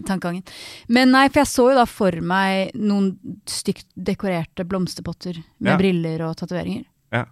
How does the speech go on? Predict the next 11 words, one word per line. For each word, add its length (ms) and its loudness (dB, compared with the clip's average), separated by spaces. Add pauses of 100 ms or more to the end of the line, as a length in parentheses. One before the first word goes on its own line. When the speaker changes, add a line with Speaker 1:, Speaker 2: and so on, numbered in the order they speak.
(140)
Speaker 1:
Og 100 -10
kom 300 0
ingen 260 0
vei. 240 -4 (540)
Så 100 -6
jeg 100 6
har 80 4
safet 680 0
med 200 -2
et 40 -2
veldig 240 0